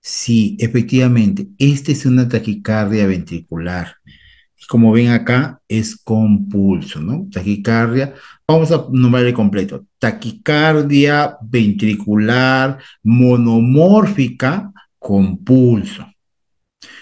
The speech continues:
Por eso que vemos que acá tiene saturación,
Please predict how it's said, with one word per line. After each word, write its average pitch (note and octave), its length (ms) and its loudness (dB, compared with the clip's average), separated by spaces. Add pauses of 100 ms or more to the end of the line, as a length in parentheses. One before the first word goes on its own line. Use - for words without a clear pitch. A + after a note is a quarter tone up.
(100)
Por D3+ 160 4
eso D#3+ 240 0
que D#3+ 280 0
vemos C3 420 0
que A#2+ 100 -2
acá G#2+ 240 -4
tiene G#2+ 480 2 (160)
saturación, E3+ 1200 2